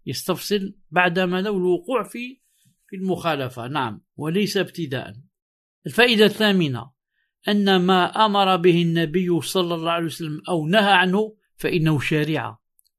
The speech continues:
سواء كان ذلك في القرآن أم لم يكن. نعم،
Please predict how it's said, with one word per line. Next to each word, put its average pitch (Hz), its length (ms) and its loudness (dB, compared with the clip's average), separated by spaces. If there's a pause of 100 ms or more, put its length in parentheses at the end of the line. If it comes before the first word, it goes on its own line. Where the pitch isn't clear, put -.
(280)
سواء 220 320 2
كان 220 260 4
ذلك 202 440 4
في 190 140 -6
القرآن 247 640 -2 (840)
أم 233 320 -2
لم 180 280 0
يكن. 127 440 -4 (1500)
نعم، 127 320 -8